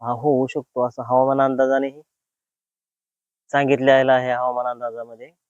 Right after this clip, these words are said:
तर आपण स्वतःची, आपल्या परिवाराची काळजी घेणं गरजेचं आहे आणि आपल्या व्हिडिओला आपण असं सपोर्ट करा आणि आपल्या व्हिडिओ चॅनलला नक्की सबस्क्राईब करा, आपले व्हिडिओ शेअर करा, जेणेकरून आपल्या शेतकरी बांधवांनाही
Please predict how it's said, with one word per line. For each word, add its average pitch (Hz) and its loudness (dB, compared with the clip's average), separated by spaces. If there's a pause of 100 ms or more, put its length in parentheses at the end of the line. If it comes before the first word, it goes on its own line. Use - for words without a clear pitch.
(600)
तर 117 -2
आपण 120 -2
स्वतःची, 131 -2
आपल्या 139 -2
परिवाराची 139 0
काळजी 139 0
घेणं 143 -2
गरजेचं 123 -6
आहे 123 -10 (580)
आणि 139 -2 (120)
आपल्या 139 -4
व्हिडिओला 147 2
आपण 147 -2
असं 147 -6
सपोर्ट 151 -8
करा 139 -4 (840)
आणि 127 -4
आपल्या 135 -2
व्हिडिओ 135 0
चॅनलला 139 0
नक्की 139 -6
सबस्क्राईब 139 -2
करा, 139 0 (380)
आपले 135 -8
व्हिडिओ 139 2
शेअर 151 0
करा, 131 0 (640)
जेणेकरून 131 -2
आपल्या 135 -4
शेतकरी 127 -6
बांधवांनाही 127 -4